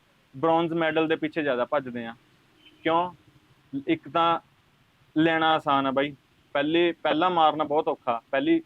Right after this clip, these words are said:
ਸਟੇਜ ਤੇ ਆਉਣਾ ਬਹੁਤ ਔਖਾ। ਤੇ ਸਾਡੇ ਵਾਲਿਆਂ ਨੂੰ ਪਤਾ ਬਾਈ ਜੇ ਬ੍ਰੌਂਜ਼ ਮੈਡਲ ਵੀ ਆ ਗਿਆ, ਇੱਥੇ ਆ ਕੇ ਨੌਕਰੀ ਮਿਲ ਜਾਣੀ ਹੈ, ਪੈਸਾ ਮਿਲ ਜਾਣਾ ਹਨਾ।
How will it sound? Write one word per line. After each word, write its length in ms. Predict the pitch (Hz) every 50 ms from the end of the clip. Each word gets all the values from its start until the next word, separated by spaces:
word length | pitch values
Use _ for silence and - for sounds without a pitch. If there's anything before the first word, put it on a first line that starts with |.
| _
ਸਟੇਜ 280 | - - 160 147 143 131 -
ਤੇ 80 | 147 135
ਆਉਣਾ 140 | 131 131
ਬਹੁਤ 260 | 131 131 139 151 156 151
ਔਖਾ। 320 | 135 _ - 131 120 - _ _ _ _ _ _ _ _ _ _ _ _ _ _ _ -
ਤੇ 340 | 160 160 170 170 170 165 - _ _ _
ਸਾਡੇ 320 | - 175 175 175 175 190 190
ਵਾਲਿਆਂ 160 | 185 185 185
ਨੂੰ 120 | 190 190
ਪਤਾ 260 | - 175 170 170 170 160
ਬਾਈ 140 | 170 185
ਜੇ 100 | 180 185
ਬ੍ਰੌਂਜ਼ 300 | 175 160 165 165 165 156
ਮੈਡਲ 260 | 156 160 156 156 160 170
ਵੀ 100 | 180 180
ਆ 120 | 170 156
ਗਿਆ, 220 | 151 151 151 143 135 _ _ _ _ _ -
ਇੱਥੇ 220 | 143 - - 160
ਆ 100 | 151 147
ਕੇ 100 | 139 147
ਨੌਕਰੀ 360 | 147 147 139 139 - 147 151
ਮਿਲ 180 | 151 151 147 135
ਜਾਣੀ 240 | 135 139 139 139 139
ਹੈ, 40 | 139
ਪੈਸਾ 340 | - 143 131 127 - 139
ਮਿਲ 180 | 139 139 135 131
ਜਾਣਾ 280 | 135 135 135 135 139 147
ਹਨਾ। 180 | 160 175 196